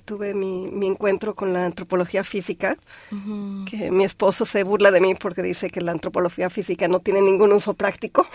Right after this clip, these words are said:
Speaker 1: <laughs> Una vez que,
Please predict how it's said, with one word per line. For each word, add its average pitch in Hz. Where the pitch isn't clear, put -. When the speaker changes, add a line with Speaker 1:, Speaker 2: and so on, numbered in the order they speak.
Speaker 1:
<laughs> 233
Una 247
vez 226
que, 208